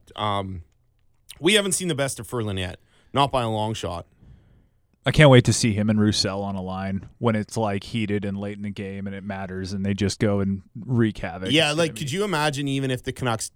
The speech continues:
Speaker 1: do something like with the lineup they have right now, if they keep Virtanen and Sutter with Gaudette, and then they have a line of, like, Beagle, Roussel,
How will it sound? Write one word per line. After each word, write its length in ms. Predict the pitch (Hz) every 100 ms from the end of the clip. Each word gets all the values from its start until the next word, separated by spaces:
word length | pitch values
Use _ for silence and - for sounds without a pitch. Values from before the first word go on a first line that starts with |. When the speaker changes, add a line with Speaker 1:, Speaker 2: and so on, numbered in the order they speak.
| _ _ 123 104
Speaker 1:
do 200 | 127 120
something 360 | - 117 113 113
like 220 | 107 -
with 280 | 120 127 -
the 60 |
lineup 400 | 135 139 160 190
they 160 | 156 143
have 240 | 123 120
right 160 | 120 110
now, 240 | 113 107
if 100 | 101
they 100 | 110
keep 260 | 113 139 139
Virtanen 380 | 131 - 117 120
and 100 | 117
Sutter 340 | - 123 113 110
with 180 | 107 -
Gaudette, 480 | 107 107 107 104 98 - -
and 140 | - 110
then 80 | 110
they 80 | 110
have 200 | 120 110
a 40 |
line 460 | 110 107 113 113 113
of, 260 | 104 104
like, 240 | 104 98 104 104
Beagle, 540 | 123 123 123 131 123 113
Roussel, 920 | 113 113 - 113 104 98 92 92